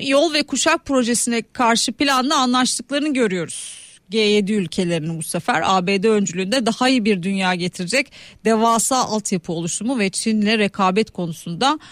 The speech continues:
anlaşmaya varmış görünüyor bu noktada G yedi liderleri. Sen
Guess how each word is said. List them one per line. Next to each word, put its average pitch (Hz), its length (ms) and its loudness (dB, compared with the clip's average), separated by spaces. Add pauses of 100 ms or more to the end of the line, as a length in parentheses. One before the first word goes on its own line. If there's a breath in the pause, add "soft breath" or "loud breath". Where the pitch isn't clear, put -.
(200 loud breath)
anlaşmaya 202 680 0
varmış 175 400 0
görünüyor 185 480 -2
bu 214 160 0
noktada 202 640 0
G 190 200 -2
yedi 175 560 -2
liderleri. 156 1200 -2
Sen 370 300 -2